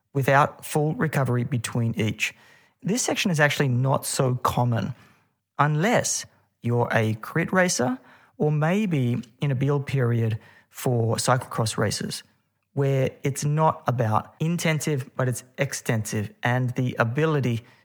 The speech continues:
to repeat these sprint rest, sprint rest, sprint rest over and over again.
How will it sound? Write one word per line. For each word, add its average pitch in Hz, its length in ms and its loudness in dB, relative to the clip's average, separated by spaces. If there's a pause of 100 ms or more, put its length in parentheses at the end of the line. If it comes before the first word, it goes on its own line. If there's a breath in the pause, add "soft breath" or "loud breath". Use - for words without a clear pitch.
to 131 220 -2
repeat 127 600 -4
these 117 340 -2
sprint 123 500 -2
rest, 113 320 -2
sprint 117 480 -4
rest, 110 340 0 (100)
sprint 120 380 -4
rest 110 360 -2
over 117 200 2
and 113 100 0
over 110 260 0
again. 107 360 -2